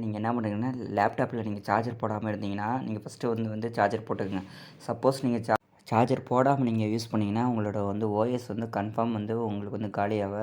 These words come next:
உங்களுக்கு வந்து வாய்ப்பு இருக்குது. உங்களுக்கு இந்த வந்து ப்ராசஸ் முடிய உங்களுக்கு இருபதுலேருந்து உங்களுக்கு வந்து நாற்பது நிமிஷம் வரல வரும். நான் வந்து வீடியோ வந்து லாங்காக போகிறதுனால உங்களுக்கு வந்து வீடியோ வந்து ஷார்ட் பண்ணி போட்டிருக்கேன்.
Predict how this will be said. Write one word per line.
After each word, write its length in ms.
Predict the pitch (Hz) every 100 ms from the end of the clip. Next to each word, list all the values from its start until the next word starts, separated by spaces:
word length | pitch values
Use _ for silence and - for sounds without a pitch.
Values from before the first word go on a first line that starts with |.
| 113
உங்களுக்கு 260 | 101 101 107
வந்து 160 | 107
வாய்ப்பு 240 | 101 98 -
இருக்குது. 260 | - - - - - - - - - 113
உங்களுக்கு 380 | 110 110 113 113 104 - - - 107
இந்த 200 | 107 107 107
வந்து 120 | 113 113
ப்ராசஸ் 380 | 113 117 - 135 123
முடிய 180 | 104 104
உங்களுக்கு 280 | 101 95 104
இருபதுலேருந்து 520 | 107 123 123 107 113 123
உங்களுக்கு 260 | 110 104
வந்து 180 | 110 107
நாற்பது 300 | 95 104 113 107 101
நிமிஷம் 260 | 110 117
வரல 160 | 110 104 95
வரும். 240 | 104 120 104
நான் 180 | 101 101
வந்து 180 | 107 113
வீடியோ 240 | 113 123 117
வந்து 140 | 110 107
லாங்காக 240 | 101 113 113
போகிறதுனால 400 | 101 98 98 107 135 151 - - - _ _ -
உங்களுக்கு 280 | 110 104 107
வந்து 140 | 113 113
வீடியோ 200 | 117 117 110
வந்து 140 | 113 113
ஷார்ட் 220 | 107 107
பண்ணி 140 | 113 104
போட்டிருக்கேன். 420 | 95 107 98 117